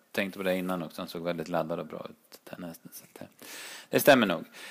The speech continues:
Eh, V sjuttiofem fem, eh, det blev det glädje då.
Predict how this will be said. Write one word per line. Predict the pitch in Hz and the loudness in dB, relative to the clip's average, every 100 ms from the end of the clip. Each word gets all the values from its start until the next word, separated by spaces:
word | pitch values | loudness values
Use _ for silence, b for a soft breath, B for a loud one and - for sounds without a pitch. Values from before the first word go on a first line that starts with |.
| B B B | B B B
Eh, | - 131 131 135 135 | 8 12 12 12 12
V | 135 | 8
sjuttiofem | 143 135 131 | 6 4 4
fem, | 139 139 139 139 | 10 10 10 6
eh, | 135 | 4
det | 123 117 | 4 4
blev | 117 120 | 6 6
det | 117 | 6
glädje | 113 120 113 107 123 | 8 10 10 8 4
då. | 110 110 110 107 | 6 4 4 2